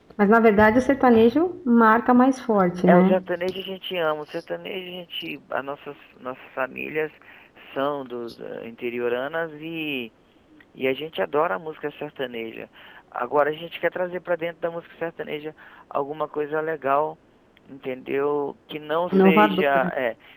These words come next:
Speaker 2: que não venha, é, é, distorcer, né, o estilo, não. A gente só quer,
Speaker 1: Uhum.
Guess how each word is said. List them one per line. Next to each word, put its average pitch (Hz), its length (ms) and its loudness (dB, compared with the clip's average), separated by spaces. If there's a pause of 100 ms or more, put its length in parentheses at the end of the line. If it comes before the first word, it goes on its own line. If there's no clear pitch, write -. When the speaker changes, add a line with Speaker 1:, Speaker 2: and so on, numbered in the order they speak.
(140)
Speaker 2:
que 180 120 -10
não 202 200 -4
venha, 170 600 -2
é, - 380 -6
é, - 580 -10 (200)
distorcer, 170 960 -2 (480)
né, 127 260 -2
o 135 120 -4
estilo, 120 640 -12
não. 113 260 -14
A 113 60 -16
gente - 320 -20
só 147 120 -8 (100)
quer, 151 320 0
Speaker 1:
Uhum. 185 240 6